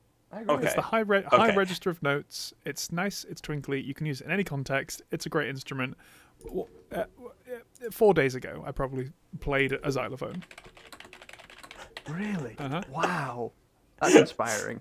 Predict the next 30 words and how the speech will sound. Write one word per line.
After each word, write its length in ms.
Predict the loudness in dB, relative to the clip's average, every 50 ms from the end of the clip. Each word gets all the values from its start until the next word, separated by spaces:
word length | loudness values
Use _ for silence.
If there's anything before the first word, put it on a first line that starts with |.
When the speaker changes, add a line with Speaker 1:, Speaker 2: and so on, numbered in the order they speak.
| 2 4
Speaker 1:
I've, 240 | 6 6 6 4 6
I've 160 | 6 6 8 8
Speaker 2:
Oh 120 | 8 8
Speaker 1:
not 60 | 8 6
Speaker 2:
my 40 | 4
Speaker 1:
played 160 | 4 4 4
Speaker 2:
God. 60 | 2 4
Speaker 1:
it. 80 | 8
I've 160 | 8 8 8
not 160 | 6 4 2 2
played 240 | 2 2 2 2 2
a 40 | 0
xylophone 520 | 0 0 0 0 -2 -2 -2 -2 -2 -2
for 100 | -2 -2
years, 460 | -2 -2 -2 0 0 0 -2 -4 -6
but 260 | -4 -2 -2 -2 -2 -4 _
Speaker 3:
You 80 | 2 2
haven't 240 | 2 2 0 -2
lived. 300 | -2 -2 -2 -2 -4 -12 -20 _ _ _
Speaker 1:
wow. 260 | -2 -2 -2 0 -2 -6 _ _ _ _ _ _ _ _ _ _ _ _ _ -6
<laughs> 0 | -6 2 6 6 8 10 10 8 8 8 2 _ -16 -16 -16 -16 -18 -20 _ _
I 60 | 2
used 180 | 2 2 0 -2
to 80 | -6
play 200 | -8 -6 -6 -4
it 60 | -4 -6
a 40 |
lot, 260 | -6 -4 -4 -6 -6 -6
you 60 | -8 -8
know. 200 | -8 -8 -8